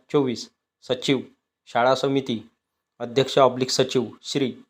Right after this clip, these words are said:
रवींद्र शिक्षण प्रसारक मंडळ, देलवाडी, तालुका आष्टी, जिल्हा वर्धा. जाहिरात क्रमांक दोन, महाराष्ट्र शासन. दूरध्वनी क्रमांक, ईमेल पत्ता, ईमेल ॲड्रेस दिला आहे. उपवन संरक्षक,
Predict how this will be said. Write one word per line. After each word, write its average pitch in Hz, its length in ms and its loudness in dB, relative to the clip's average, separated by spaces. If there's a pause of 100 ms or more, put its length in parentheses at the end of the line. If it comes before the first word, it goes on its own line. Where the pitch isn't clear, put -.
(300)
रवींद्र 135 520 0
शिक्षण 139 400 0
प्रसारक 131 600 4 (400)
मंडळ, 131 340 2 (480)
देलवाडी, 131 480 4 (480)
तालुका 127 420 4
आष्टी, 120 500 -4 (340)
जिल्हा 123 360 4 (480)
वर्धा. 113 420 0
जाहिरात - 580 -12 (120)
क्रमांक 120 420 4
दोन, 123 300 4 (420)
महाराष्ट्र 135 520 0
शासन. 123 360 0 (520)
दूरध्वनी 127 440 -2
क्रमांक, 123 480 4 (720)
ईमेल 127 280 0
पत्ता, 131 420 2
ईमेल 123 320 0
ॲड्रेस 117 420 0
दिला 117 280 2 (220)
आहे. 120 240 -4 (260)
उपवन 135 440 4
संरक्षक, 127 540 4